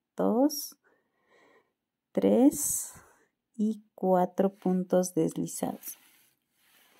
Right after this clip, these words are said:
Un punto bajo. Y vamos a tejer aquí puntos altos sin cerrar. Aquí tenemos uno, dos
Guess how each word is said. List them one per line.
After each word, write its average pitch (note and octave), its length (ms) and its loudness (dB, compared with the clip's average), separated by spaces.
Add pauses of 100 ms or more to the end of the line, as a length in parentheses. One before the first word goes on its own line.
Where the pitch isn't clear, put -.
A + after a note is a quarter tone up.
(180)
Un G#3+ 280 2
punto F#3+ 480 2
bajo. G3+ 600 4 (3000)
Y A#3 400 -2
vamos A3+ 640 4
a G#3 220 2
tejer G3+ 440 0
aquí G3 320 -4
puntos A3+ 680 0
altos G3 420 2
sin F#3 300 0
cerrar. G3 480 -2 (500)
Aquí - 180 -6
tenemos F3 800 -6 (220)
uno, A#3+ 580 2 (2000)
dos A3 680 2